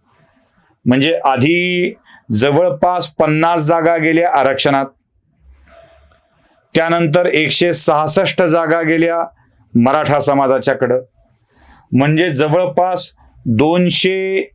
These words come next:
किती होतात अंदाज लावा, दहा पंधराच्या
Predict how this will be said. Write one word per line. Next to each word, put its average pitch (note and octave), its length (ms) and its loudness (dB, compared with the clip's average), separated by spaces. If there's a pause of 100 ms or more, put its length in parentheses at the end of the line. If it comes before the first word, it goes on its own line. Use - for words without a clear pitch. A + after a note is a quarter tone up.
(760)
किती C#3+ 180 0
होतात D#3+ 360 0
अंदाज D3 400 0
लावा, D3 360 0 (720)
दहा C#3+ 400 2
पंधराच्या D#3 680 0